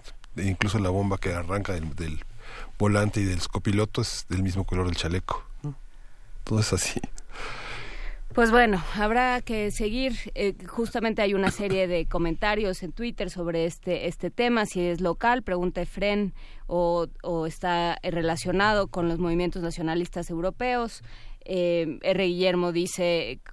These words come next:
Speaker 2: cómo, cómo se puede involucrar Francia y cómo se involucra también el tema de, eh, de la creación de un ejército europeo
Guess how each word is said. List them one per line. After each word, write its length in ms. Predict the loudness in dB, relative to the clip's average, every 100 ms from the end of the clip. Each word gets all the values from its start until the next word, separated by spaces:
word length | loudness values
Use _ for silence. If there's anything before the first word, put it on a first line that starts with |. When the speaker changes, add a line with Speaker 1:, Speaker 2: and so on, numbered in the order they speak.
| -8
Speaker 2:
cómo, 580 | 0 2 4 2 2 -2 -4
cómo 240 | -2 -2
se 100 | -2
puede 280 | -6 -2 2
involucrar 520 | 2 0 -2 -2 -2
Francia 640 | 0 2 2 2 0 -2 -4
y 140 | -10 -4
cómo 240 | 0 0
se 100 | 0
involucra 540 | 0 0 0 0 -2 0
también 440 | 0 2 4 2
el 140 | 0
tema 360 | 0 0 2 0
de, 640 | 0 0 -2 -2 -4 -4
eh, 60 | -6 -10 -18 -4
de 140 | 2
la 100 | 2
creación 640 | 2 2 2 2 4 4 2
de 100 | 2
un 400 | 2 0 0 -2
ejército 640 | -4 -4 -4 -6 -8 -6
europeo 720 | -4 -6 -4 0 2 2